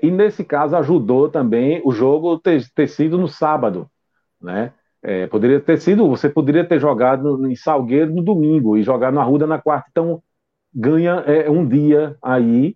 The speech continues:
certo? De, a mais de preparação, enfim, certo? Então, o panorama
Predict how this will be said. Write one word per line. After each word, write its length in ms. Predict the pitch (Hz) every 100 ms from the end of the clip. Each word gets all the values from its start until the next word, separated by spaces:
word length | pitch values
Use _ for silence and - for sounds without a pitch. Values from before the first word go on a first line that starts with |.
| _
certo? 320 | - 120 110
De, 180 | 123 123
a 80 | 117
mais 240 | 120 127
de 60 | 131
preparação, 840 | 135 127 123 110 - 117 135 131
enfim, 400 | 143 - 104 80 - _ _ _ _ _ -
certo? 280 | 101 101 123
Então, 540 | 113 139 156 190 - _ _ -
o 120 | 202
panorama 840 | 240 214 185 143 156 202 247